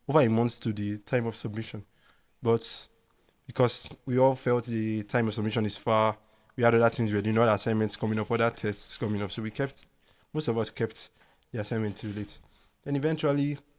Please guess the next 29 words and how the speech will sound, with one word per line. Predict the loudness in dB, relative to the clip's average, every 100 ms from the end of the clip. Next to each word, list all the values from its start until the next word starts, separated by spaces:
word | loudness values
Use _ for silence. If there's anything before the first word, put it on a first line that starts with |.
| _ _ _ _ _ _ _ -20 -4
a | 0
week | 0 -2
to | -4 -2 -2 -6 _ _ _ _ _ _ _ _ _ _ -6
few | 0 4
days | 4 2 0
to | -2 -2
the | -2
submission, | 0 0 0 0
we | 0
were | -2
like, | -4
"Okay, | -6 0 2 2 0 -8 _ _ _ _ _ _
the | -10 2
day | 4
has | 4
come. | 6 6 8 6
What | 6 8
are |
we | 8
going | 8 6
to | 4
do?" | 2 0 -2 _ _ _ _ _ _ _ _ _ _ _
What | -8 -2
I | 0
did | 0 2
basically | 2 2 2
at | 4
that | 4 2
point, | 0 -2 -4